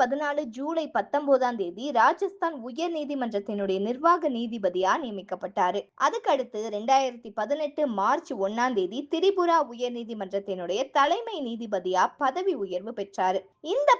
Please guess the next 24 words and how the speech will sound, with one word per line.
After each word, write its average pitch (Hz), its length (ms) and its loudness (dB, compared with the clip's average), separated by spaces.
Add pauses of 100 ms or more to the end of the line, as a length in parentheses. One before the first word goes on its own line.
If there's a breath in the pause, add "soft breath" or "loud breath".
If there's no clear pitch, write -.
பதவி 240 340 2 (100)
உயர்வு 214 320 -4 (100)
வர 190 200 4 (400)
அவர் 208 220 2 (140)
அந்த 208 180 -2 (120)
பதவியில 247 600 -2
நீடிச்சாரு. 202 580 -2 (260)
முன்னாடியே 339 560 2 (160)
ரெண்டாயிரத்தி 320 720 0
பதினாறு 277 480 2 (180)
ஏப்ரல் 262 400 -2
பதினாலாம் 247 560 0
தேதியில 185 300 -2 (100)
இருந்து 180 280 -4 (160)
ரெண்டாயிரத்தி 339 600 0 (120)
பதினாறு 311 480 2 (140)
மே 240 100 -4 (200)
பதிமூணாம் 330 580 0
தேதி 202 240 0
வரைக்குமே 190 460 -2 (320)
ராஜஸ்தான் 359 640 2
உயர் 269 240 2
நீதிமன்றத்தினுடைய 208 840 0 (160)
தற்காலிக 466 640 2